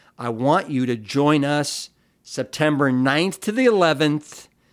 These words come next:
It's a virtual event, no excuses whatsoever. Save the date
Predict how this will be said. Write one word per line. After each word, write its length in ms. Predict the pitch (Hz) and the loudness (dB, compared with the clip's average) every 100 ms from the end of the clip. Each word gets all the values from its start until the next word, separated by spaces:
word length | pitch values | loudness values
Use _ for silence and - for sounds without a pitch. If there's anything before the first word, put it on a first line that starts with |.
| _ _ _ _ | _ _ _ _
It's 180 | 135 - | -8 -4
a 80 | 127 | -6
virtual 600 | 101 175 202 220 226 220 | 2 2 4 4 6 6
event, 580 | 160 143 139 139 - - _ _ _ - | 4 2 2 -2 -12 -18 _ _ _ -10
no 320 | 117 151 220 | 2 4 4
excuses 640 | 214 - 196 202 196 165 | 2 -2 0 0 0 2
whatsoever. 760 | 165 165 202 160 131 127 127 - _ _ _ _ - | 2 2 2 2 2 0 -4 -8 _ _ _ _ -14
Save 760 | - - - 190 208 226 180 | -8 -2 2 6 6 6 4
the 100 | 233 | 2
date 600 | 180 165 127 127 - - | 4 2 2 -4 -8 -14